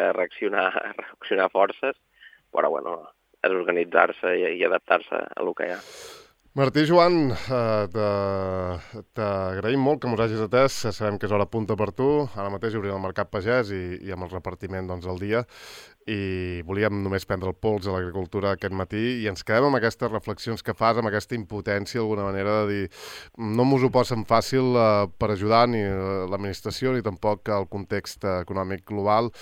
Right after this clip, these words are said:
Speaker 2: i, mm, el canvi climàtic que, que fa, doncs, que, que falti aigua, no?
Speaker 1: Exacte. Al final és complicat, però, bueno, al final, eh, un negoci, sigui com sigui, pues, sempre té, té les seves traves per ca-, per algun cantó.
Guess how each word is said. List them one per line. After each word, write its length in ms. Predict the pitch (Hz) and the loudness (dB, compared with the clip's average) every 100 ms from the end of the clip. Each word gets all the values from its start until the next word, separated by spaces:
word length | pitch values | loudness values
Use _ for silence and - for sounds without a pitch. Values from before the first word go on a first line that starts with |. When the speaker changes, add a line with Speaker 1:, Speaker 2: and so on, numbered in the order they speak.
| - - - | -18 -20 -12
Speaker 2:
i, 260 | 110 110 123 _ | -4 -4 -4 _
mm, 320 | 104 95 87 85 | -10 -6 -6 -4
el 20 | |
canvi 220 | 85 95 98 | -2 -2 0
climàtic 420 | 107 101 107 104 | 0 0 -2 -6
que, 140 | 107 87 - | -10 -10 -12
que 140 | - | -10
fa, 160 | 95 98 | -4 -2
doncs, 180 | 95 - | -2 -6
que, 200 | 101 87 - - - - | -8 -8 -8 -8 -10 -12
que 80 | 120 | 0
falti 320 | 113 107 117 | 2 2 2
aigua, 320 | 98 90 87 104 | 2 2 2 2
no? 20 | 113 - _ _ _ _ _ _ _ | 2 -8 _ _ _ _ _ _ _
Speaker 1:
Exacte. 520 | - 92 87 - 87 | -2 4 4 4 0
Al 560 | 87 - - - - - | -2 -10 -20 -20 -20 -8
final 340 | 98 92 92 90 85 90 | 0 2 2 2 -2 -2
és 100 | 104 - | -4 0
complicat, 400 | 101 92 85 - | 2 4 4 6
però, 160 | 85 | 6
bueno, 200 | 87 85 - | 6 4 0
al 100 | 87 | 0
final, 360 | 95 90 92 95 | 4 4 4 6
eh, 180 | 92 98 | 6 6
un 160 | 104 101 | 4 4
negoci, 560 | 98 95 98 - 104 101 | 6 8 6 4 -2 -2
sigui 300 | 98 95 98 | -4 -6 -4
com 140 | 98 90 | -4 -2
sigui, 360 | 98 95 101 | -2 0 -2
pues, 220 | 98 - - | -6 -10 -12
sempre 220 | 92 90 | -2 2
té, 240 | 92 87 85 - | 4 2 0 -8
té 80 | 90 | -8
les 80 | - | 0
seves 240 | 87 87 | 2 2
traves 240 | - 90 - | 4 2 2
per 140 | - | -2
ca-, 120 | - - | -2 -2
per 160 | 92 | -2
algun 280 | 90 92 90 | 0 0 0
cantó. 340 | 85 90 90 | 0 0 -2